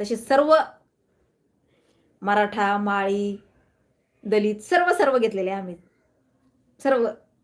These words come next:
सात जण जे बोड-, बॉडीवर आहेत मेन आणि ती चालू केलेली आहे. नक्कीच आपल्याला समाज हितासाठी काहीतरी करायचं आहे आणि ज्यांना कोणाला जोडायचं असेल, अ, त्यांनी एक दोन दिवसांमध्ये Facebook, अ, ग्रुप चालू होईल बघा, त्याच्यामध्ये जोडा.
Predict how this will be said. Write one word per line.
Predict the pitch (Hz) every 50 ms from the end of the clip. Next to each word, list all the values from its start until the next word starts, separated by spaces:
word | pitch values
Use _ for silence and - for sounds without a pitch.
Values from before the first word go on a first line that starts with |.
| _ - -
सात | 240 226
जण | 214 208 240 233 220 220
जे | 208 220
बोड-, | 202 202 208 202
बॉडीवर | 185 185 185 208 202 196 196 196 190
आहेत | 190 190 196 - - - _ _ -
मेन | 190 190 180 175 - _ _ _ _ _ _ _ _ _ _ _ _ _ _ _ _ - 277 247
आणि | 226 226 233
ती | 208 233
चालू | 226 208 196 190 185
केलेली | 185 185 180 185 - 190
आहे. | 190 185 190 180
नक्कीच | 185 202 196 - 208 208
आपल्याला | 214 196 190 - 208 202 202 151 - - - _ _ _ _ _ _ _ - -
समाज | 226 226 247 269 269
हितासाठी | 277 349 - 269 247 254 220 233 220
काहीतरी | 226 226 220 220 214 202
करायचं | 196 208 196 190 196 185 196 196
आहे | 190 180 190 208
आणि | 220 - - 196 196
ज्यांना | 185 180 190 190 196 214 269
कोणाला | 285 294 302 294 285 269 269 269 269 269 254
जोडायचं | 220 202 220 214 208 202 202 196 - 233 - _ -
असेल, | 226 226 - 226 190 180 - _ _ _ _ _ _ _ _ _ _ _ _ _ -
अ, | 190 190 190 190 190 185 185 190 -
त्यांनी | - 208 202 214 208
एक | 208 208 -
दोन | - 214 214 214 214
दिवसांमध्ये | 214 220 226 233 233 208 214 220 220 233 220 220 -
Facebook, | 214 208 185 185 202 208 - - - 220
अ, | 208 202 202 196 190 185 190 196 -
ग्रुप | - 202 202 202 196 -
चालू | - 208 196 196 202
होईल | 233 196 180 180
बघा, | - 185 180 180 185
त्याच्यामध्ये | 185 185 180 - 185 196 190 190 190
जोडा. | 185 185 208 208 208 220 277